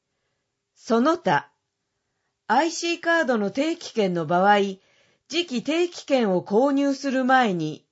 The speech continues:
写しを取ってください。複数の定期券使用の場合は合算できますが、期間が異なる場合は、同一期間のみ補助対象となります。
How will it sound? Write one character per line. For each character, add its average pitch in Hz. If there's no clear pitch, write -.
写 196
し 339
を 226
取 339
っ -
て 175
く 156
だ 175
さ 190
い。 -
複 359
数 349
の 240
定 320
期 -
券 220
使 190
用 240
の 233
場 220
合 226
は 214
合 170
算 294
で 294
き 285
ま 277
す 247
が、 165
期 -
間 330
が 180
異 190
な 285
る 269
場 247
合 240
は、 233
同 302
一 339
期 -
間 233
の 247
み 175
補 208
助 320
対 330
象 185
と 160
な 165
り 175
ま 175
す。 -